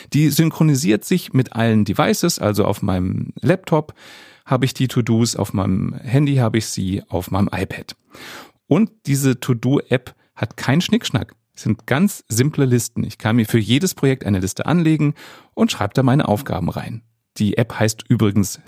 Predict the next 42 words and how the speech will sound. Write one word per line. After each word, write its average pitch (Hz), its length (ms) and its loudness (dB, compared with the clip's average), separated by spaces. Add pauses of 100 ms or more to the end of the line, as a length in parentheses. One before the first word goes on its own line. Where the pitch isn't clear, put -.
(140)
Things, 104 460 -2 (140)
falls - 280 -4
es 90 60 -8
dich - 140 -8
interessiert, - 560 -6
also - 220 -6
wie - 80 -6
die - 200 -6 (420)
Sachen. 113 360 -4 (280)
Das - 380 -2 (120)
ist - 220 0
für 107 100 0
mich 110 360 0
ein 107 200 0
Programm, 98 640 -2
das - 340 -8
super 156 260 0
minimalistisch 117 680 0
ist - 240 -4
und 90 180 -2
mir 101 200 0 (180)
genau 117 300 0
damit 139 500 2
das - 160 -2
Leben 123 220 0
leichter 151 340 -2
macht. - 360 -10 (120)
Oder 131 260 4
meine 117 300 4
Software, 139 480 0
die 127 100 -2
ich - 120 -6
benutze, - 340 0
um 120 80 4
Rechnungen 123 400 0
zu 110 100 -8
schreiben. 98 440 -4
Ich - 100 -2
habe - 140 0
auch - 80 -4
lange 175 260 2
gesucht. 151 380 0